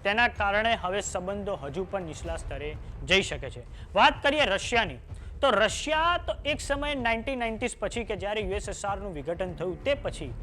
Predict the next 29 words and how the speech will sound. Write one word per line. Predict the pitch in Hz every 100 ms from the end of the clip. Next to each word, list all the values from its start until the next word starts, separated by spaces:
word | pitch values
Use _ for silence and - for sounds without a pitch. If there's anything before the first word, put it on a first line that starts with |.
| - - - -
અમેરિકાનું | 226 277 339 277 262 269 285
એક | 277 277
સહયોગી | - - 214 220 254 285 262
બનીને | 214 214 208
ઉભર્યું | 127 143 180 147
હતું. | 107 - - - -
અને | 208 320
નાઇન્ટી, | 240 233 240 285 262 254 202
નાઇન્ટીન | 190 208 247
નાઇન્ટીઝ | 208 202 247 -
પછી | 175 - 262 208 - - - - - - 214
અમેરિકા | 247 302 262 - 247 262 277 - - 247
એ |
યુનિપોલર | 220 160 220 294 - 247 247 254 175 -
વર્લ્ડ | 185 247 247 - -
ઓર્ડરમાં | 175 214 214 160 127 - - - -
એક, | 269 - 277 285 294 - 226
એવું | 247 254
કહેવાય | 240 247 240
છે, | 269
માત્ર | 233 214 - -
એક | 220 -
જ | 277 165
જગત | 175 220
જમાદાર | 165 175 185 190 214 214 - 160
બચ્યું | 175 226 180
હતું. | 131 120 -
પરંતુ | 269 339 294 143 117 - - - - -
ત્યાં, | 247